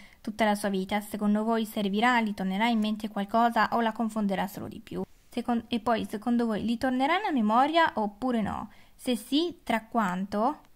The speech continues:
Diteci tutto nei commenti. E iscrivetevi, lasciate like e condividete il video.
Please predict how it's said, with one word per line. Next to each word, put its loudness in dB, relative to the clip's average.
Diteci -6
tutto -6
nei 0
commenti. -4
E -2
iscrivetevi, -2
lasciate -6
like 0
e -2
condividete 0
il -2
video. -2